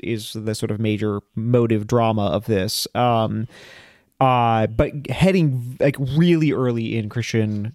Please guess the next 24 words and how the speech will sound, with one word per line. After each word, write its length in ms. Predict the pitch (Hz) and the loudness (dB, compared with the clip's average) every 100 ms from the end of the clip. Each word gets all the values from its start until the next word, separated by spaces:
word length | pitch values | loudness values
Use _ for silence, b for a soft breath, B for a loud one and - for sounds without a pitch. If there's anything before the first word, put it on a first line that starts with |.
| - | -6
Christian 380 | - 117 117 - | -4 -2 0 -2
artistic, 600 | 110 120 - 123 - - | -2 -2 -2 -4 -6 -6
um, 320 | 127 123 120 - | 0 2 2 0
experience 720 | - - 127 123 120 117 - | -6 0 2 4 2 0 0
and, 420 | 117 113 113 113 | 0 2 2 0
like, 340 | 110 107 101 - | 0 -2 -2 -4
Christian 380 | 131 117 117 110 | -2 0 0 2
meditation. 960 | 107 104 - 117 - 117 107 107 110 - | 0 -2 -4 -4 -2 -2 -2 -4 -6 -10
So, 440 | - 120 110 107 107 | -4 0 2 0 -2
like, 220 | 98 104 - - | -6 -8 -14 -6
um, 600 | 113 104 101 - - - B B B B B B _ | -4 -2 -2 -4 -8 -10 B B B B B B _
a 80 | 135 | 0
lot 200 | 117 113 | 2 2
of 60 | 110 | 0
the 120 | 104 | 0
early 280 | 110 107 107 | 0 0 -2
Christian 540 | - 113 - 110 104 | -4 -6 -2 -2 0
writers, 540 | 117 123 120 117 113 - | 2 4 4 2 0 -2
uh, 320 | 123 113 110 | 0 2 2
bishops 360 | 113 117 - | 0 -2 -4
and 140 | 117 110 | -4 0
theologians 540 | 120 117 113 117 113 | 2 2 2 -2 -6
and 100 | 117 | -4
thinkers, 500 | 123 120 123 117 110 | -4 0 2 2 0